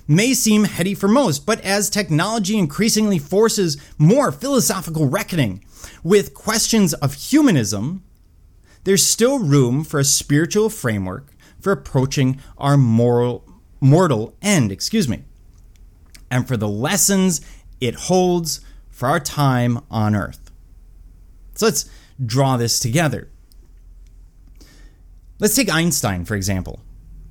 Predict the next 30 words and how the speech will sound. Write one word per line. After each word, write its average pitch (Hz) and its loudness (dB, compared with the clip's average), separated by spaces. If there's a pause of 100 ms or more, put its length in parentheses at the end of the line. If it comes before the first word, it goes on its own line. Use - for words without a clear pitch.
(100)
He's 151 2
known 156 6
to 139 -4
be 127 0 (100)
relatively 110 -4
secular. 196 -2
He's 131 2
known 123 2
for 123 -6
his 113 -2
knowledge 107 -2
of 104 -8
physics, 185 -2
and 139 2
he 131 2
says, 117 -2
quote, - -12 (720)
"Time 285 2
is 233 0
a 196 2
landscape. 180 -2
If 233 0
you 285 4
have 147 2
the 139 0
right 202 0
perspective 120 -4
on 269 2
the 160 2
universe, 104 -4